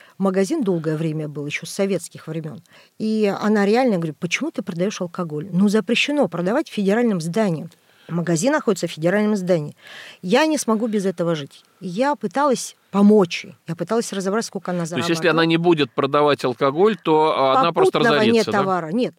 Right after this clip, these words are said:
Speaker 1: Она, а, считала, что тогда попутный товар будут брать, и вот она будет тогда процветать.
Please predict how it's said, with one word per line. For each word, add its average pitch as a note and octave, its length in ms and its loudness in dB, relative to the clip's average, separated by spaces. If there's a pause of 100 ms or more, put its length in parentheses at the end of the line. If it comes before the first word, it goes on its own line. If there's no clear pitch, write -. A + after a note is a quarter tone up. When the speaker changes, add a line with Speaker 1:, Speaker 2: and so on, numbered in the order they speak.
(120)
Speaker 1:
Она, A#3+ 580 0
а, G3+ 140 -4
считала, C4 420 -2
что - 220 -6
тогда G#3+ 260 -4
попутный G#3+ 460 -4
товар G#3+ 320 0
будут D#3+ 280 -8
брать, D#4+ 400 0
и G#3 140 -4
вот D#4+ 320 -4
она A#3+ 400 0
будет G3+ 380 -4
тогда F3+ 320 -4
процветать. E3 480 -10